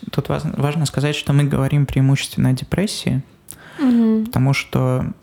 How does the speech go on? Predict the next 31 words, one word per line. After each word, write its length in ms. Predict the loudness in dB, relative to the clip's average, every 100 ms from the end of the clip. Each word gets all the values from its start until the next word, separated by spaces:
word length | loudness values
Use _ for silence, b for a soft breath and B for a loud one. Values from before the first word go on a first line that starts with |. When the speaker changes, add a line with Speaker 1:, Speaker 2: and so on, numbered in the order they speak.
| 0
Speaker 1:
у 60 |
нас 180 | 2 2
было 180 | 0 2
не 140 | 4 2
очень 280 | 0 2
много 300 | 4 4 2
опыта 800 | 0 0 0 -4 -4 -2 -2 -4 -6 -12 -12
каких-то 400 | -10 -6 -4 -2
маниакальных 680 | 0 2 2 0 0 0 -4
состояний. 680 | -8 -6 -4 -2 -2 -2 -4 0
Ну, 240 | 0 0 -8 -6
он 220 | 0 2 4
был, 240 | 2 0 -4 -6
но 140 | 0 0
если 260 | 0 -4
сравнивать 540 | -6 -4 -2 0 -2 -2
по 100 | 0
времени, 440 | 0 0 0 -2
которое 400 | -4 -6 -2 -2
мы 140 | -2 -2
проводили 560 | -2 -4 -2 -2 -2
и 40 | -4
там, 260 | -2 -2
и 40 | 0
там, 320 | 0 -2 -4 B B B 0
Speaker 2:
Мгм. 400 | 2 2 0 -2 -4
Speaker 1:
э, 140 | -2
депрессии 460 | -2 -2 -2 -2 -4
было 180 | -2 0
намного 400 | 2 2 0 0
больше, 480 | -2 -2 -4 -8